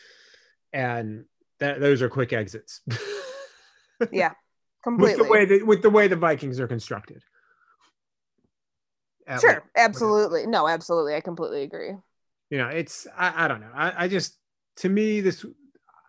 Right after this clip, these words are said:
Speaker 1: I'm treating this very much like the fourth preseason game, where it's like,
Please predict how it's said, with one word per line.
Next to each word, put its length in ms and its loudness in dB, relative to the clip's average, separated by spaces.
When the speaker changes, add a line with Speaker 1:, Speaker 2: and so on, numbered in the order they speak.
Speaker 1:
I'm 180 0
treating 340 -2
this 140 -4
very 200 0
much 200 -4
like 160 -4
the 80 -8
fourth 300 -4
preseason 500 -8
game, 380 -6
where 200 -2
it's 160 -10
like, 320 -6